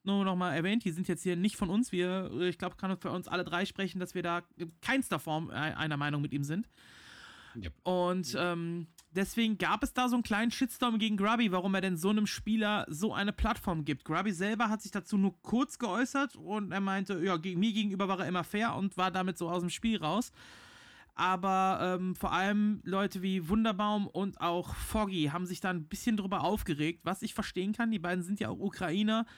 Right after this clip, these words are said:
Speaker 1: Ähm, T G W ist ja auch aus diversen großen Turnieren ausgeschlossen, ist, äh, darf auch zum Beispiel beim Back to Warcraft Cup nicht mitspielen, eben aufgrund dieser Äußerungen und diversen anderen Turnieren ist er auch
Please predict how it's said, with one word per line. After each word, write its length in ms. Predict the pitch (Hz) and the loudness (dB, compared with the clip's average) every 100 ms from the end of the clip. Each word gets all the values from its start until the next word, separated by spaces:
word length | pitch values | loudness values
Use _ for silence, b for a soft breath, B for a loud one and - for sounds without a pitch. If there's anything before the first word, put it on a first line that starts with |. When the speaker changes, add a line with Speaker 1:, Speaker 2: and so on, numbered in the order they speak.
| B B B B B - | B B B B B -2
Speaker 1:
Ähm, 520 | 190 190 185 190 196 _ _ _ _ _ - | 0 0 0 -2 -4 _ _ _ _ _ -4
T 120 | - | 0
G 160 | 208 185 | 2 2
W 140 | 202 | 2
ist 180 | 180 208 | 2 0
ja 80 | 202 | 0
auch 120 | 196 | 0
aus 140 | 196 - | -2 -2
diversen 440 | 175 175 196 208 | 0 2 4 4
großen 340 | 165 202 226 | 4 4 6
Turnieren 380 | 233 226 214 202 | 4 4 4 2
ausgeschlossen, 960 | 190 170 240 - 220 233 214 - 254 262 | 2 2 2 0 0 0 0 0 0 2
ist, 380 | - 185 - - | -2 -4 -6 -2
äh, 420 | 196 190 185 180 | 0 2 0 -2
darf 220 | 170 196 | -2 -4
auch 160 | 143 - | -4 -4
zum 100 | 185 | -2
Beispiel 220 | 185 190 | 0 0
beim 160 | 180 | 0
Back 120 | 175 190 | -2 -2
to 120 | 190 | 0
Warcraft 280 | 190 202 - | 0 -2 -6
Cup 220 | 208 - | -8 -4
nicht 220 | 190 190 | -4 -2
mitspielen, 580 | 196 - - 202 202 196 | -4 -4 -4 -2 0 -2
eben 260 | - 175 - | -2 -4 -4
aufgrund 320 | 170 - 185 | -8 -6 -6
dieser 180 | 185 170 | -4 -4
Äußerungen 640 | 175 190 185 190 190 190 | -2 -4 -4 -2 -2 -2
und 380 | - 175 180 175 | -4 -4 -6 -6
diversen 320 | 165 170 180 | -4 -4 -2
anderen 260 | 135 170 180 | -4 -4 -4
Turnieren 360 | 165 175 180 165 | -4 -4 -4 -4
ist 100 | 175 | -4
er 140 | 135 | -2
auch 180 | 190 | -4